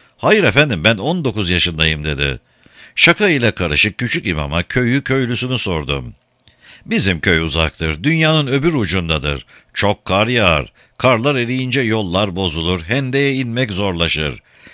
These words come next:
Köye dönmek beterdir. Taşıt yok, yolculuğu zahmetlidir. Köye gelen öğretmenler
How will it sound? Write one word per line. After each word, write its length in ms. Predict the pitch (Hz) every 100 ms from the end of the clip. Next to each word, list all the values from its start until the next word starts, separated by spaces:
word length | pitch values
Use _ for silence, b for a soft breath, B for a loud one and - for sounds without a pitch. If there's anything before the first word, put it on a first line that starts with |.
| B
Köye 340 | - 202 226 156
dönmek 400 | 175 156 113 65
beterdir. 720 | 104 107 135 120 71 67 - b _
Taşıt 400 | - 95 - 95
yok, 380 | 87 85 78 78
yolculuğu 580 | 98 117 98 101 98 95
zahmetlidir. 840 | 85 95 82 95 - 90 85 80 B B B -
Köye 260 | 147 185 202
gelen 300 | 175 175 160
öğretmenler 640 | 135 127 113 117 95 80